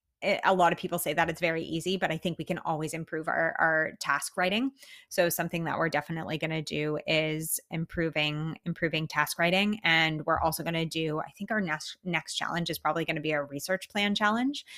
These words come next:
which I'm very, very excited about. So yeah, I think just continuing to either practice these in your work environment in low stakes situations, practicing them with family, friends, practicing them on your own as much as you can,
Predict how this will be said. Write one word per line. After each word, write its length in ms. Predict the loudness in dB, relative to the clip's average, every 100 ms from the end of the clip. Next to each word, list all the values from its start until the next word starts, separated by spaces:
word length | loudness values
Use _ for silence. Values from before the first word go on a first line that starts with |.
| -16 -18 -4
which 140 | -2 2
I'm 300 | 2 0 -4
very, 400 | -6 2 2 2
very 240 | 0 -4 -4
excited 360 | -4 -4 -4
about. 280 | 0 0 0 -6 _ -20 -20 _ _ _ _ 0
So 440 | 6 8 8 6
yeah, 320 | 6 8 8 6
I 100 | 4
think 420 | 4 2 0 0
just 420 | 4 4 2 -8 -12 -18 2
continuing 760 | 4 6 4 4 4 4 2 0
to 520 | 2 4 6 4 2
either 260 | 4 6 4
practice 460 | 4 2 2 -2
these 420 | 0 0 2 0 -4
in 240 | -2 0
your 480 | 2 4 4 4 2 0
work 280 | 0 2
environment 480 | 4 6 6 4 2
in 160 | -2 0
low 140 | 0
stakes 460 | 0 2 0 2 -2
situations, 960 | -2 -2 2 2 4 2 2 2 0 -4 -14 -20 _
practicing 540 | 2 2 2 0 0
them 160 | 0 -2
with 140 | -4
family, 340 | -4 -4 -2 -4
friends, 560 | 4 6 6 2 0
practicing 640 | 0 0 0 -2 -2 0 2
them 220 | 0 0
on 160 | 0 0
your 240 | 0 0
own 240 | 0 0 0
as 240 | 0 0
much 200 | -2 -2
as 100 | -2
you 100 | -2
can, 460 | -2 2 4 4